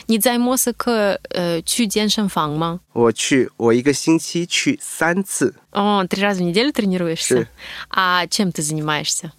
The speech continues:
Speaker 1: Вот что ты
Speaker 2: Э,
Speaker 1: делаешь, э, в спортзале? На тренажерах занимаешься?
Speaker 2: 对，我做力量型的训练。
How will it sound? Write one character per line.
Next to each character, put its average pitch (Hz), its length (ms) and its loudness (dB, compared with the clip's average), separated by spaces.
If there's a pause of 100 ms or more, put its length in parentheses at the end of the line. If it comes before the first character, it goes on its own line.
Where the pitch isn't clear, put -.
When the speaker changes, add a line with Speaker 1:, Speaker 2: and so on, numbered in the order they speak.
(180)
Speaker 1:
Вот 185 180 -2
что - 260 0
ты 226 80 2
Speaker 2:
Э, 117 80 6
Speaker 1:
делаешь, 165 420 2
э, 156 240 2
в - 80 -6
спортзале? 165 720 0 (120)
На 190 100 0
тренажерах 208 560 2
занимаешься? 170 720 0 (220)
Speaker 2:
对， 120 260 4 (100)
我 123 140 4
做 147 260 6
力 170 200 6
量 147 200 4
型 107 280 0
的 107 80 2
训 110 260 2
练。 101 240 2